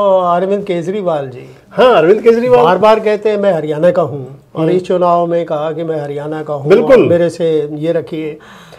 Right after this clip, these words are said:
Speaker 1: और, अ, उससे पहले जब, अ,
Speaker 2: मैं चलो अरविंद
Speaker 1: नहीं,
Speaker 2: केजरीवाल को
Speaker 1: सुनिए,
Speaker 2: उनके बाद में
Speaker 1: जब
Speaker 2: आता हूँ,
Speaker 1: दिल्ली,
Speaker 2: बताता हूँ।
Speaker 1: दिल्ली का चुनाव था, नहीं, नहीं, इससे जुड़ा हुआ है।
Speaker 2: हम्म।
Speaker 1: जब दिल्ली का चुनाव था तो वो साफ-साफ कहते थे कि हरियाणा हमें पानी नहीं देता।
Speaker 2: हम्म।
Speaker 1: हम्म?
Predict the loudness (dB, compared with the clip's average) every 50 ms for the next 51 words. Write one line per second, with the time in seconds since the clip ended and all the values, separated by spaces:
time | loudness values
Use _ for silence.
0 | -20 -20 -20 _ -8 -6 -4 -4 -4 -4 -4 -4 -4 -6 -6 -6 -8 -8 -8 -8
1 | -10 -10 -12 -12 -16 -20 -20 _ _ _ _ _ _ -8 -6 2 2 2 4 4
2 | 2 0 0 0 2 2 2 2 0 0 0 0 0 0 2 2 4 6 6 6
3 | 6 6 8 8 8 8 8 6 2 2 2 4 4 4 4 4 4 2 2 2
4 | 2 2 4 6 4 4 6 4 4 4 6 6 4 4 6 6 4 4 4 4
5 | 2 0 0 0 0 0 0 0 2 2 2 2 2 2 2 2 2 0 -2 -4
6 | -8 -10 -10 -8 -4 -4 -2 -2 -2 -4 -6 -8 -8 -6 -4 -4 -4 -4 -4 -6
7 | -8 -10 -14 -20 -20 -20 -18 _ -4 -2 -2 0 0 -2 -2 0 0 2 2 0
8 | 0 0 -2 0 0 -2 -2 -4 -6 -6 -6 -6 -6 -6 -6 -4 -4 -4 -4 -4
9 | -4 -4 -4 -6 -4 -2 -2 -2 -2 -2 -4 -4 -4 -4 -6 -8 -6 -6 -6 -6
10 | -6 -8 -12 -12 -16 _ _ _ _ _ _ _ -20 _ _ _ _ -2 -2 0
11 | 0 0 0 0 0 0 0 0 -2 -2 -2 -2 0 0 0 0 -2 -4 -4 -6
12 | -8 -8 -10 -12 -14 -14 -18 _ _ _ 2 2 4 2 2 -2 -6 -12 _ _
13 | _ _ _ _ _ _ _ -16 -14 -14